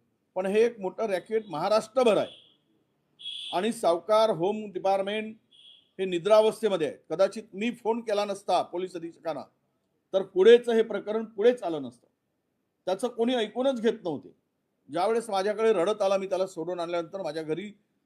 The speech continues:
पाच सहा वेळा आला. मी त्याला आतापर्यंत अनेक वेळा आर्थिक मदत केली, कारण तो इतका आत्महत्या करण्यापर्यंत त्याचं कुटुंब परावृत्त झा-, म्हणजे, अ, अ, अ, प्रवृत्त झालं होतं.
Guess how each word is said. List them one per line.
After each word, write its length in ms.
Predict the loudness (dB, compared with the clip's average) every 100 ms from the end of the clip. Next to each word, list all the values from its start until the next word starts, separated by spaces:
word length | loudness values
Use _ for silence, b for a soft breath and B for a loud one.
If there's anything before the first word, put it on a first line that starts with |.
| -6
पाच 240 | -6 -2
सहा 100 | 0
वेळा 160 | 2 2
आला. 120 | 0
मी 100 | -4
त्याला 240 | -4 0
आतापर्यंत 480 | -2 -2 -6 -6 -6 -6 -6 _ _ _ _ -6
अनेक 340 | -2 -2 0
वेळा 180 | 0 2
आर्थिक 340 | 0 -4 -10
मदत 240 | -4 -4 -2
केली, 140 | -4 -6
कारण 260 | -6 -8
तो 160 | -8 -8
इतका 500 | -8 _ 0 2 0 -6 _ -10
आत्महत्या 720 | -6 -6 -2 -4 -4 -4 -2
करण्यापर्यंत 720 | -2 -2 -4 -4 -4 -6 -6
त्याचं 280 | -6 -6 -8
कुटुंब 300 | -10 -8 -8
परावृत्त 440 | -6 -2 -4 -4 -8
झा-, 180 | -8
म्हणजे, 200 | -8 -12
अ, 160 | -12 -14
अ, 400 | -16 -14 -14 -14
अ, 160 | -14 -16 -20 _
प्रवृत्त 280 | -8 -6 -4
झालं 200 | -2 -2
होतं. 160 | -6